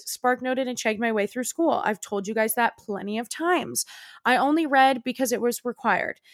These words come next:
And it's like, you know what they say, you, you're not a reader until you find the right book. And then that gets you into reading, you know? So, I don't know. I just feel happy about it. And making this episode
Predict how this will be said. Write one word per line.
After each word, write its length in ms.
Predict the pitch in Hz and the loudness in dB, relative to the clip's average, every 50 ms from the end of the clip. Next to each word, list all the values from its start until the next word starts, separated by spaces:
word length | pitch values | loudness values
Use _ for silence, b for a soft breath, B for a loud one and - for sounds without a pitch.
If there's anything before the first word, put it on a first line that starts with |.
| b b b b | b b b b
And 480 | - 247 240 240 233 233 233 226 226 214 - - | 0 2 4 6 6 6 4 2 -2 -4 -2 -4
it's 160 | 247 247 - | -4 -2 0
like, 240 | 240 226 226 - _ - | -2 -2 -2 -6 _ -16
you 200 | 226 208 240 240 | -10 -6 -4 -2
know 80 | 220 | 0
what 140 | 190 190 185 | -2 -2 -2
they 80 | - 190 | -4 -6
say, 160 | - - 190 | -6 -4 -6
you, 240 | 202 202 208 214 196 _ | -4 -4 -6 -8 -8 _
you're 160 | - 214 233 240 | -4 -2 0 4
not 300 | 254 254 262 262 262 - - | 6 6 8 8 6 4 2
a 80 | 226 240 | -4 -2
reader 560 | 226 247 240 240 226 240 240 233 233 233 - | -2 -2 -2 2 2 4 4 4 4 2 2
until 380 | - 226 226 185 - - 247 220 | 0 -2 -2 -2 -4 -4 -4 -2
you 160 | 214 202 214 | -2 -4 -6
find 440 | - - 226 214 214 214 214 214 202 | -4 0 2 2 4 2 2 -2 -2
the 120 | 196 202 | -4 -2
right 260 | 190 196 196 196 190 - _ _ | 0 2 2 2 2 -2 _ _
book. 180 | - - - - _ _ - - | -6 -6 -6 -6 _ _ -10 -8
And 140 | - 214 | -4 -4
then 160 | 202 196 196 190 | -2 -2 -2 0
that 260 | 190 190 190 190 - | 2 2 0 0 -2
gets 300 | - 202 190 - - - | -4 -4 -4 -4 -6 -6
you 160 | 196 190 185 | -6 -6 -6
into 640 | - 196 196 185 - - - - 196 190 185 185 180 - | -6 -6 -6 -6 -8 -10 -8 -6 -6 -4 -4 -4 -6 -8
reading, 460 | - 185 185 196 190 - - - - - _ _ | -10 -8 -6 -6 -6 -8 -10 -14 -16 -18 _ _
you 140 | - 208 220 | -4 -2 2
know? 220 | 226 226 220 220 | 2 4 2 2
So, 400 | 220 - - 262 262 254 240 220 B B B B B B B | 2 2 6 8 10 10 8 6 B B B B B B B
I 160 | - 294 330 | 8 8 8
don't 140 | 330 285 247 | 8 6 6
know. 240 | 208 196 196 202 - | 6 4 4 4 4
I 160 | - 240 262 | 6 6 4
just 240 | 294 294 349 - - | 6 4 2 -2 -2
feel 460 | - - 277 262 262 262 262 254 254 | -4 -2 2 4 4 6 6 6 4
happy 500 | - - 220 - 247 233 240 240 - 254 | 4 2 0 4 4 4 4 4 2 2
about 380 | 247 233 - 247 247 247 247 247 | 2 4 6 8 8 8 8 8
it. 220 | 240 240 240 240 - - | 6 4 4 2 2 0
And 600 | 233 233 226 220 220 220 220 214 214 214 208 - - | 0 4 6 6 6 6 6 4 2 0 -2 -4 -2
making 340 | 240 240 240 247 - 269 285 | 0 0 0 0 0 0 0
this 160 | 285 277 - | 0 2 2
episode 460 | 254 226 - 233 - - 247 233 190 | 2 2 2 0 -2 0 0 0 -2